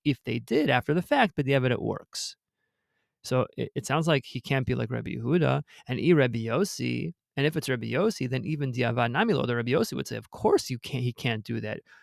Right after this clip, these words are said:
Rabbi Yossi says even b'di'eved, even after the fact, it still has not, they still cannot fulfill the mitzvah,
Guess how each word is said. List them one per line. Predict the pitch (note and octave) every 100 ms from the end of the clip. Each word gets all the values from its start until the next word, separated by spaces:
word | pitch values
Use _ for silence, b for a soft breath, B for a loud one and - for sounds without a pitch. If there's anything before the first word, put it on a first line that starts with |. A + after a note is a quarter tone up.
| b _
Rabbi | C3 D3
Yossi | G#3 D#3
says | - C#3+
even | F3 E3 C#3
b'di'eved, | C3+ B2 - G3+ D3+
even | C3+ C3
after | C3 B2+ A#2
the | A#2
fact, | - D#3 C4 D#4+ - - _ _ _
it | A#2+
still | - - C#3+
has | C3 A#2+
not, | B2+ A#2 A2+
they | B2+
still | - C3+
cannot | - B2 A#2+
fulfill | B2+ - B2 A#2+
the | A#2
mitzvah, | A2 - - -